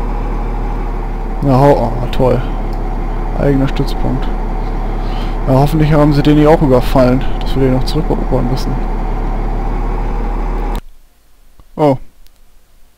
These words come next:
Jetzt gescheitert. Einsatz abgeschlossen. Sie haben die gegnerischen Streitmacht ausgeschaltet, allerdings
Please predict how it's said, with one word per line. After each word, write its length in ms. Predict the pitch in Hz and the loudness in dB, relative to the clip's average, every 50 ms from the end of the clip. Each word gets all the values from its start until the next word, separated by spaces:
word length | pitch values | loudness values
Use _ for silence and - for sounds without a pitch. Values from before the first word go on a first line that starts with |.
| _ - - _ - _ _ - - - - | _ -20 -20 _ -20 _ _ -20 -20 -18 -16
Jetzt 240 | 165 170 - - - | -16 -14 -14 -14 -14
gescheitert. 540 | - - - - - 160 170 - 240 - - - - - - - - - - - - - - - - - - - - _ _ - - - | -12 -10 -8 -6 -4 -4 -4 -4 -8 -8 -10 -16 -20 -20 -20 -20 -20 -20 -20 -20 -20 -20 -20 -20 -20 -20 -20 -20 -20 _ _ -14 -4 0
Einsatz 300 | 147 147 143 147 - - | 0 0 0 -2 -4 -4
abgeschlossen. 640 | - - - 135 - - 127 117 - - 127 117 - - - - - - - - - - - - - - - - - | -8 -8 -8 -10 -8 -6 -6 -6 -6 -8 -10 -10 -12 -12 -14 -18 -20 -20 -20 -20 -20 -18 -18 -20 -20 -20 -20 -18 -10
Sie 200 | - 139 147 151 | -4 -2 0 0
haben 280 | 156 151 147 156 160 147 | 2 0 0 0 -2 -2
die 80 | 139 | -2
gegnerischen 720 | 139 147 156 160 156 143 139 135 139 143 - - - 135 | -2 -2 -2 -2 -2 -2 -2 -2 -2 -4 -6 -8 -12 -12
Streitmacht 580 | - - - - 147 151 - - 135 135 - - | -12 -10 -6 -4 -4 -4 -4 -6 -10 -10 -6 -4
ausgeschaltet, 720 | - - - - 170 - - 160 160 160 165 165 - - | -4 -4 -4 -6 -8 -6 -4 -4 -4 -4 -4 -4 -4 -6
allerdings 640 | 127 135 147 151 151 151 147 143 143 - - - | -6 -6 -4 -4 -4 -4 -4 -6 -8 -10 -12 -14